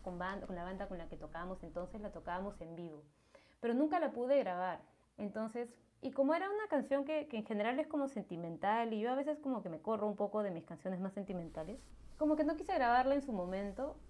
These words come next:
pero recuerdo que cuando la tocaba mucha gente me la pedía, o sea, o personas que la escuchaban me decían, "¿Cómo se llama esa canción?", o me la, o, o por las redes sociales me escribían para decirme, "Tú tocabas una canción que decía esto", ¿no?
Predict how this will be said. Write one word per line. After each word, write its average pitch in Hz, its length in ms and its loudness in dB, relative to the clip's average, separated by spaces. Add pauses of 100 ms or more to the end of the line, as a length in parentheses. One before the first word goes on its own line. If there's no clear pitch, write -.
(180)
pero 214 680 0 (380)
recuerdo 285 480 4
que 302 80 2
cuando 226 280 2
la 196 140 0
tocaba 254 360 2
mucha 302 260 -2
gente 285 280 0
me 269 120 2
la 254 160 -2
pedía, 175 560 -4
o 175 80 -12
sea, 180 260 -6 (220)
o 175 420 -8 (340)
personas 269 440 -2
que 190 280 0
la 180 100 -2
escuchaban 226 480 -2
me 214 80 -4
decían, 240 180 -6
"¿Cómo 277 140 0
se 294 80 -4
llama 269 100 -2
esa 269 140 -6
canción?", 233 360 -4 (300)
o 190 80 -4
me 185 140 -2
la, 190 120 -2 (140)
o, - 100 -8 (140)
o - 140 -6
por - 240 -10 (420)
las 196 120 -6
redes 220 220 0
sociales 196 420 -4
me 208 80 -6
escribían 185 440 -6
para 185 140 -4
decirme, 214 220 -6
"Tú 269 120 -8
tocabas 294 400 -4
una 269 160 -2
canción 226 560 -4
que 175 100 -2
decía 208 440 -2
esto", 214 480 -4
¿no? 180 160 -10